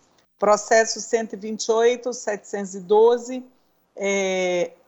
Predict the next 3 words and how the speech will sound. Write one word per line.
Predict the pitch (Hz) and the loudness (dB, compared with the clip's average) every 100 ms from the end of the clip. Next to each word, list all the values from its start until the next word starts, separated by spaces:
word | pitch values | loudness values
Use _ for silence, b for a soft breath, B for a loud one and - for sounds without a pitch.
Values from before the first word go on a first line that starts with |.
| - | -4
aposentadoria | 180 - 214 220 214 202 185 190 202 214 190 | -2 2 0 0 0 0 0 -4 -2 -2 -2
voluntária | 190 185 190 185 180 | -4 -4 0 2 2
integral | 190 196 208 180 190 196 220 247 - | 0 -4 -6 0 2 4 4 2 -4